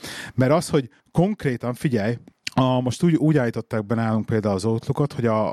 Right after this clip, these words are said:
a mobile device managementben ugye kezelik a, az Outlookot,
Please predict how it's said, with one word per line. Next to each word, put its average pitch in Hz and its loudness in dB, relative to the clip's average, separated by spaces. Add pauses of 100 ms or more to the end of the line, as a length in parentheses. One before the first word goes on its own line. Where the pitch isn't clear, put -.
a 101 0
mobile 123 0
device 101 -4
managementben 113 0 (380)
ugye 107 2
kezelik 139 0
a, 92 0 (340)
az 101 0
Outlookot, 101 -2